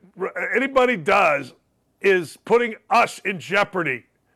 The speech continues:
"Not met, flown with, visited, or had any contact whatsoever with Epstein, nor will you find my name on any list other than the clearly phony nonsense that soft-brained wackos like yourself can't seem to distinguish from reality. Your reckless words put my family in danger." Okay.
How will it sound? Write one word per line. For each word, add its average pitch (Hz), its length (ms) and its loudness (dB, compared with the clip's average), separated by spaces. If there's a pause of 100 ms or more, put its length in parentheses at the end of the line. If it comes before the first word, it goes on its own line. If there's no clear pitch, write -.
(680)
"Not 147 260 2
met, 226 260 2
flown 208 340 2
with, 208 160 2
visited, 190 420 2
or 147 140 2
had 139 140 4
any 190 200 2
contact 170 520 0
whatsoever 170 520 0
with 165 160 -2
Epstein, 180 500 0
nor 170 200 2
will 185 140 0
you 170 160 -4
find 170 340 0
my 165 140 0
name 165 280 0
on 151 140 0
any 147 220 -2
list 240 400 2
other 190 260 0
than 170 200 -6
the 139 100 -8
clearly 269 440 0
phony 202 400 0
nonsense 165 600 0
that 123 160 -10
soft-brained 214 600 0
wackos 160 420 0
like 220 260 0
yourself 208 400 -2
can't 160 240 -6
seem 165 200 -8
to 151 100 -6
distinguish 131 680 -8 (480)
from 123 320 -4
reality. 147 540 2
Your 131 100 -10
reckless 139 440 -8
words 233 340 2
put 233 300 -2
my 214 220 2
family 185 640 0
in 156 160 -2
danger." 139 400 0
Okay. 147 600 0